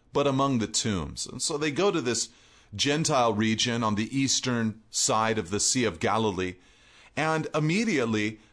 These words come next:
this demonically possessed man comes out to meet them. This man hadn't even worn clothes for some time. He hadn't lived in a home like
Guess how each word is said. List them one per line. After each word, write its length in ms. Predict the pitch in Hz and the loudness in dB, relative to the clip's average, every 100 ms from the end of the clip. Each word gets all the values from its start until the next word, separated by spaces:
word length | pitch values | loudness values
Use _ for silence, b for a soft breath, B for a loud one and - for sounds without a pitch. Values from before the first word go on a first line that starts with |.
| B | B
this 300 | 117 151 - | -2 0 -2
demonically 1040 | - 110 127 131 147 190 165 160 165 165 - | -4 -2 0 2 2 0 -4 0 0 0 -2
possessed 640 | 127 104 123 135 - 120 | -2 0 2 0 0 -2
man 400 | 113 120 104 101 | 0 0 0 -2
comes 400 | - 143 151 143 | -2 -2 0 2
out 180 | 120 113 | 0 0
to 100 | 101 | -2
meet 300 | 107 117 113 | 0 0 0
them. 280 | 95 95 - | -2 -2 -6
This 220 | - 165 143 | -4 -2 0
man 340 | 135 143 139 B B B B | 0 0 -4 B B B B
hadn't 360 | 147 156 165 - 160 | -2 0 -2 -6 -4
even 320 | 143 139 131 | -2 0 2
worn 180 | 131 123 | 2 0
clothes 480 | - 113 143 117 | 0 2 4 2
for 240 | - 110 107 | 0 -2 0
some 320 | - 131 117 | 2 2 0
time. 420 | - 107 101 120 B B B B | 0 0 0 -2 B B B B
He 380 | 165 147 139 139 | 0 2 0 0
hadn't 400 | 135 139 135 127 | -2 0 2 2
lived 220 | 135 120 | 2 0
in 100 | 117 | 0
a 80 | 107 | 0
home 460 | - 135 117 117 | 0 0 2 2
like 340 | 120 107 - | 2 0 -2